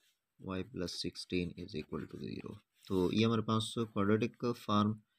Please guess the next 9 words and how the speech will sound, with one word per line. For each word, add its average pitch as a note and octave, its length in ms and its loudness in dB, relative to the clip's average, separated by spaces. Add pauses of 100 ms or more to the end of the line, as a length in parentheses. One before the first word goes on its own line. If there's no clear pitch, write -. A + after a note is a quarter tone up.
(240)
ये B2+ 60 4
भी C3 120 4
क्वाड्रेटिक A#2 540 6
ही - 280 -2
थी, G#2+ 300 4
लेकिन G2+ 300 4
इसको G#2 240 2
मैंने G2+ 280 2
थोड़ा F#2 420 0